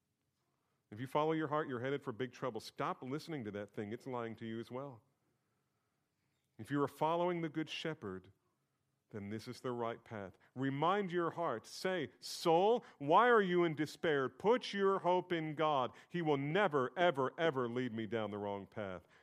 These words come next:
Therefore, this must be the right path." And lastly, rest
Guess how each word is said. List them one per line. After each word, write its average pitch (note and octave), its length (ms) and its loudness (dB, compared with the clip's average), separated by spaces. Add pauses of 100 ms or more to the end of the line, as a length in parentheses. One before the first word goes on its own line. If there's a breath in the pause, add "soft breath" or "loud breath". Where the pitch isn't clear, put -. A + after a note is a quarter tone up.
(100 soft breath)
Therefore, A#2 420 -2
this G#2+ 180 -8
must G#2+ 240 -8
be G#2+ 120 -10
the F#2+ 80 -8
right F#2 240 -10
path." E2 340 -18 (1500)
And A#2 180 -6
lastly, A#2+ 480 -4 (240 loud breath)
rest B2+ 720 -2